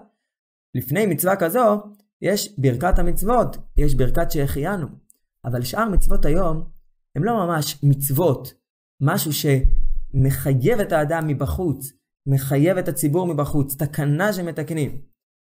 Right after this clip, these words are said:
יש כאן איזושהי התפרצות, התפרצות של שמחה, התפרצות טבעית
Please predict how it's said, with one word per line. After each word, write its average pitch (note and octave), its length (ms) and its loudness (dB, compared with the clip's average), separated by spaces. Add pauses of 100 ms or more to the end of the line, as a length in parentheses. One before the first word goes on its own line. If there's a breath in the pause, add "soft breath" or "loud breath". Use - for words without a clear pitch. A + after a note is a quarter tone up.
(340)
יש G#3 220 -4
כאן D#3 180 -4
איזושהי C#3+ 360 -4
התפרצות, C3 800 -6 (340)
התפרצות C3+ 600 0
של E3+ 120 0
שמחה, C#3 540 -4
התפרצות C#3 520 -4
טבעית F#3 520 -4